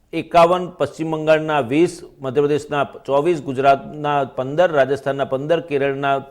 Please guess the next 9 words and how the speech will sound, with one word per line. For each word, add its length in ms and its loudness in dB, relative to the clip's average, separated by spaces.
બાર, 280 4
તેલંગાણાના 640 -2
નવ, 340 -2
આસામના 520 -2
અગિયાર, 300 4
ઝારખંડના 480 2
અગિયાર, 300 0
છત્તીસગઢના 600 -4
અગિયાર, 420 0